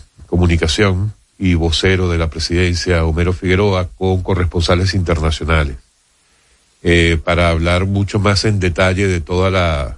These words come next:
la situación, orígenes, eh, situación actual, posibles medidas, etcétera. Surgieron varias cosas interesantes. Una es, yo diría que la frase más contundente del presidente Abinader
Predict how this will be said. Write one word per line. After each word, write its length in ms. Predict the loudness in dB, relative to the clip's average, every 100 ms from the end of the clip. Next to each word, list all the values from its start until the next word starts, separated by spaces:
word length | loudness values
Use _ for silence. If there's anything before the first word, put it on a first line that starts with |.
| -8
la 100 | -4
situación, 720 | -2 0 0 2 2 2 -2 -4
orígenes, 880 | 0 0 0 -2 -2 0 0 -4 -8 _ _ _ _
eh, 160 | 0
situación 400 | 2 0 0 2
actual, 800 | 0 0 0 2 2 -2 -4 -6 -8 -6
posibles 380 | -4 2 2 4
medidas, 400 | 2 2 0 -2
etcétera. 440 | -8 -10 -14 -18 -20 _ -20 -20 -20 _
Surgieron 420 | 0 2 4 2
varias 240 | 0 -2 -2
cosas 320 | -4 -4 -4
interesantes. 760 | -4 -2 0 0 -2 -4 -6 -4
Una 340 | -2 0 2
es, 360 | 2 0 -4 -10 -20 _ _ 0
yo 100 | 2
diría 280 | 4 0
que 140 | 0 0
la 100 | 2
frase 360 | 2 2 0
más 220 | 0 0 0
contundente 640 | -4 -2 -2 0 -2 0
del 120 | -2 -2
presidente 440 | -6 -4 -2 0
Abinader 640 | -2 0 -2 0 -2 -4